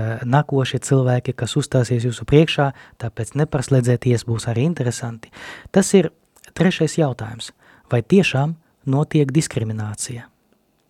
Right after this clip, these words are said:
Ne tikai katoļi, bet arī laicīgajā pasaulē mēs piekritam, ka cilvēka cieņas un viņa tiesības, ā, ir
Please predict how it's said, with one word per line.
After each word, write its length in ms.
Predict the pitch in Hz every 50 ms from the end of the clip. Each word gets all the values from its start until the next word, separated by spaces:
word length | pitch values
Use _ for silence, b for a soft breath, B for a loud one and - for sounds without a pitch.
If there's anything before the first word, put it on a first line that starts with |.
| _ _ _ B B B B B B B B B B B B B - 135
Ne 140 | 127 143
tikai 260 | 151 - 131 - 175 156 -
katoļi, 420 | - 143 131 - 120 113 107 113 110
bet 160 | 123 - 165
arī 120 | 156 156
laicīgajā 540 | 165 185 196 185 - - 139 123 127 127 127
pasaulē 320 | - 165 160 - 147 131 127 127
mēs 160 | 127 - - -
piekritam, 520 | - 156 156 - - 117 - - 110 107
ka 160 | - - 113 -
cilvēka 500 | - 175 185 175 165 156 143 - 139 -
cieņas 640 | - - - 135 135 127 107 101 101 - - - b b b b b b b 127
un 120 | 120 127
viņa 220 | 160 165 156 135 -
tiesības, 720 | - - 175 175 - - - 131 139 139 156 156 - -
ā, 720 | _ - - - - _ _ - 123 117 117 117 117 113 113 - _ _ _ _ _ _ _ _ _ _ _ - -
ir 160 | 160 151 160